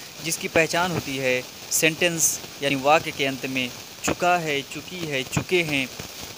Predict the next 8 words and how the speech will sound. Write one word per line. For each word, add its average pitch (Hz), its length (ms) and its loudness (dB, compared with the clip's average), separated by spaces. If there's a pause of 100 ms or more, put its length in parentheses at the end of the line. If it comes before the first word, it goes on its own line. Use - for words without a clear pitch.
दिया 156 320 6
है, 139 240 2
लिया 135 380 2
है, 135 280 0
दी 147 240 -6
है, 143 280 0
की 160 240 -8
है, 127 220 0